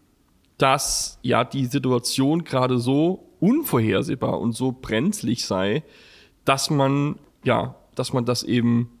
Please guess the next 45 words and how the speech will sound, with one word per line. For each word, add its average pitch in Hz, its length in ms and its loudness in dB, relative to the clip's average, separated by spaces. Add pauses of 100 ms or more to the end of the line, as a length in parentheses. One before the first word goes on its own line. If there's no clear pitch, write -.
(320)
nicht - 360 -2
wollen 110 480 -2
würde. - 320 -6 (440)
Und 113 160 -6
da - 80 4
frage 139 300 0
ich - 120 -4
mich 160 200 -2
halt, 139 360 0 (320)
ja, 131 160 2
das 127 120 -6
ist 131 140 -8
irgendwie 123 300 -2
vers-, - 360 -6 (140)
aus - 360 -14
de-, - 120 -16 (100)
aus - 280 -12
deren 139 300 0
Sicht 131 260 -2
vielleicht 110 500 -2
durchaus 120 280 -2
verständlich, 156 800 -2 (1120)
aber 135 220 2
dann 143 160 2
auch 127 160 2
wiederum 117 320 2
nicht 175 200 2
aus 185 120 0
der - 80 0
Allgemeinen, 127 560 2
weil 131 160 2
diese 127 300 -2
Schwierigkeit, 185 540 0
um 135 80 -6
die 139 120 -4
es 135 140 -2
geht, 147 200 -2
das 127 140 -2
ist - 240 -2
ja 160 80 0
gerade 147 400 0
nun 139 180 2
mal 135 180 2
der 139 100 0
Punkt. - 420 -2